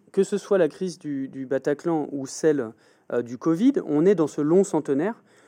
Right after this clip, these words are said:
qui commence fin deux mille treize avec un, une batterie, euh, un roulement d'artillerie, euh, éditoriale,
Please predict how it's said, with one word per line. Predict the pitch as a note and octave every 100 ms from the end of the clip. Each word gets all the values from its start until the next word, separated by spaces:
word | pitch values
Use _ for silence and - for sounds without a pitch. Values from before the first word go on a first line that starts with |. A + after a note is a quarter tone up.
| _
qui | - E3
commence | F#3+ F#3 E3 -
fin | - G#3
deux | F#3
mille | E3 D3+
treize | - F3 A3+ C3 _
avec | C#3 C#3 D#3+ C#3
un, | B2 A2+ _ _ -
une | B2+ C3
batterie, | A#2 G#3 G3+ - F3 F3 E3
euh, | C#3+ B2+ B2+ C3 B2+
un | C#3
roulement | C3+ A3+ A3 G3+ G3
d'artillerie, | E3 - - E3+ D#3 D#3+ E3+
euh, | D#3 C3+
éditoriale, | C#3 D3+ D#3+ D3 D3+ D3+ C3